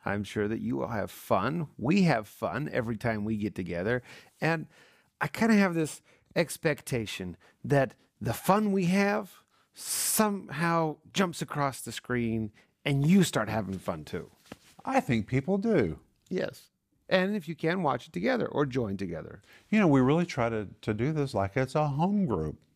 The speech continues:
Speaker 2: I mean, this is really our home group with you. And we love it that you let us come right into your space.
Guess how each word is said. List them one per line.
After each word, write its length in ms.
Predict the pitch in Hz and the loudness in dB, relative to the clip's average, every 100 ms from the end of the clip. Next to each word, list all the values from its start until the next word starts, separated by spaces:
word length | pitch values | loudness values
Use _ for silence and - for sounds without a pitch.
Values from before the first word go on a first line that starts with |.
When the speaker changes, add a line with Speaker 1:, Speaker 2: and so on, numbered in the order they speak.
| _ _ | _ _
Speaker 2:
I 80 | 104 | 0
mean, 160 | 131 | 2
this 180 | 139 180 | 2 -2
is 120 | 196 | -4
really 240 | 131 90 110 | -2 0 2
our 180 | 123 143 | 2 0
home 260 | 123 123 | -2 -2
group 300 | 127 120 127 | -2 -2 -2
with 240 | 143 156 175 | -2 -2 -2
you. 300 | 214 220 - _ _ _ _ _ _ _ - | 0 -2 -4 _ _ _ _ _ _ _ 0
And 160 | 139 | 2
we 120 | 143 | 4
love 280 | 151 190 180 | 4 4 2
it 180 | 165 - | -4 -6
that 220 | 135 113 | -6 -4
you 340 | 113 113 147 160 _ _ _ _ _ _ | -2 0 0 -4 _ _ _ _ _ _
let 220 | 107 113 | -2 -2
us 160 | 123 - | -2 -6
come 280 | - 90 95 | -10 -8 -6
right 240 | 120 143 | -4 -2
into 240 | 120 127 | -4 -2
your 240 | 107 98 110 | -4 -4 -6
space. 440 | - 101 92 - | -4 -4 -4 -8